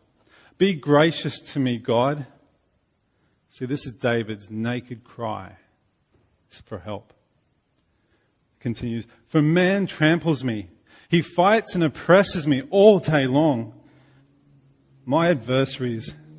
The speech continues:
trample me all day." I mean, it's, it's claustrophobic in here for David. It's like he's being crushed in a mosh pit.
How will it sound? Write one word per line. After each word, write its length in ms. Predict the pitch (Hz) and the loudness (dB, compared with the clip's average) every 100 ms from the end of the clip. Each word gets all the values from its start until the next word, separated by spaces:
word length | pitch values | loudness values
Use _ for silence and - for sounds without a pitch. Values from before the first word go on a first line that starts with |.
| - | -20
trample 500 | - - 135 139 135 | -16 -6 -2 -2 -2
me 200 | 117 110 | -4 -6
all 260 | 123 139 147 | -6 0 0
day." 520 | 120 113 120 113 95 - _ _ _ _ _ _ - | 0 -2 -2 -2 -6 -18 _ _ _ _ _ _ -16
I 60 | 151 | -2
mean, 140 | 170 | 0
it's, 120 | 190 - - | 0 -6 -4
it's 160 | 214 - | -4 -4
claustrophobic 920 | - 220 - 254 - 165 208 214 214 | 2 2 2 -4 2 4 4 2 -2
in 80 | 165 | 2
here 160 | 170 | 0
for 100 | - | 0
David. 460 | 123 135 117 101 95 _ _ _ - _ - | 0 0 0 -4 -14 _ _ _ -20 _ -4
It's 160 | 180 | 0
like 220 | 220 233 | 2 2
he's 120 | 233 180 | 0 0
being 260 | 208 175 | 0 0
crushed 560 | - - 190 208 - 175 | -4 0 2 2 -2 0
in 120 | 151 | 0
a 60 | 135 | 2
mosh 340 | 160 190 - | 0 -2 -6
pit. 240 | 160 - | -8 -8